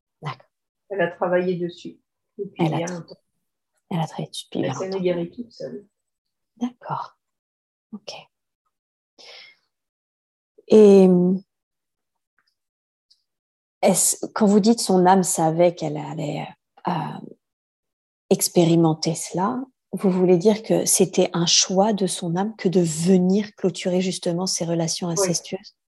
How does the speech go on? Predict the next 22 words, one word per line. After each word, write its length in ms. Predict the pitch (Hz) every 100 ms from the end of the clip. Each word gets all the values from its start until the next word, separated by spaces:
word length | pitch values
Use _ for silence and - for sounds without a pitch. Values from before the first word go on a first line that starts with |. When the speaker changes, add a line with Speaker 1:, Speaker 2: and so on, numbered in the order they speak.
| _
Speaker 1:
Ouais. 140 | 156 135 _ _ -
Speaker 2:
Oui. 160 | 196 165 - _ _ _ _ _ _ _ _ _ -
Speaker 1:
D'accord. 380 | 165 - - - _ _ _ _ _ _ _ _ _ _
Ok. 220 | 160 - - _ _ _ _ _ _ - - - - - - -
Et 80 | 196
la 160 | 190
personnalité 760 | 170 196 - 202 175 175 170 185 - - - -
d'aujourd'hui, 440 | 180 180 170 220 _ _ _
comment 280 | - 185 175
est-ce 200 | 160 -
qu'elle 220 | 165 151
est 100 | 185
vis-à-vis 460 | 214 202 175 180 170
de 120 | 180
cela ? 380 | - - 202 - _ _ _ _ _ _ - - _ _ _ _ _ _ _ -
Speaker 2:
Elle 100 | 220
est 60 |
en 120 | 208 180
paix, 200 | - 196
elle 160 | 185
a 40 | 185
pardonné. 520 | 185 165 170 165